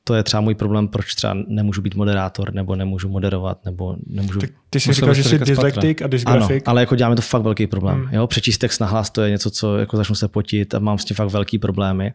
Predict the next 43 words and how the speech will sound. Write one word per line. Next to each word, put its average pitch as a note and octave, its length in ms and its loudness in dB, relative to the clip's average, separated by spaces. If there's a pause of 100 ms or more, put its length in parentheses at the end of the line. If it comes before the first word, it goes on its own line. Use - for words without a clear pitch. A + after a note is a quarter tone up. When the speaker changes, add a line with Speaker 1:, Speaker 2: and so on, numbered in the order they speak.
(160)
Speaker 3:
A A#2 120 0
to B2+ 100 -2
měl C3 160 4
ve A#2 80 2
škole C3 220 0
taky, B2 300 -2
ale F#2+ 180 2
Speaker 1:
No, A2+ 100 4
Speaker 3:
teda. G2+ 320 2
Speaker 1:
ale A#2 160 4
já A2+ 80 2
mám A#2 140 2
extrém, G2+ 340 -2
jako - 160 -4
fakt G#2+ 140 -2
jako, G#2+ 240 -2
a B2 80 -2
třeba - 200 0
knížky A#2+ 320 0
nemůžu A2 240 2
číst, - 480 -2
bohužel, G#2 480 2
bolí A2 260 0
mě G#2+ 120 2
z - 60 -4
toho G#2 140 -2
hlava, G2+ 480 0
motá G#2+ 320 0
se - 120 -4
mi G2+ 80 0
hlava, F#2+ 260 0
je G2+ 60 -2
mi A2 120 -2
fakt A#2 120 -2
jako A2+ 140 -2
i A#2+ 80 0
zle G#2+ 200 2
takhle G#2 240 -2
na G#2 100 0
zvracení G#2 480 -2
a G2 60 -8
to G2+ 160 -4
jako, G2+ 220 -6